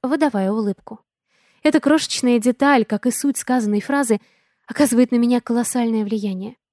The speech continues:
Внутри зажигаются тысячи солнц. Хочется засмеяться.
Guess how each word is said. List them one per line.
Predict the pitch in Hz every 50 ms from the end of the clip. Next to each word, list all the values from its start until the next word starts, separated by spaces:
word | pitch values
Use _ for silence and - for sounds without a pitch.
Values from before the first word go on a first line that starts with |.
| _ _ _ _ _ _ _ _ _ _ _ _ _ -
Внутри | 294 262 277 277 262 302 294 285
зажигаются | 226 - 214 202 220 208 262 262 247 240 - - 240 - _ _ _
тысячи | - 311 285 - - 254 - - 285
солнц. | - - - - 240 208 196 190 - - _ _ _ _ _ _ _ _ _ _ _ _
Хочется | - - 269 - - 226 - - 214
засмеяться. | 202 220 - - 233 220 214 214 214 - - -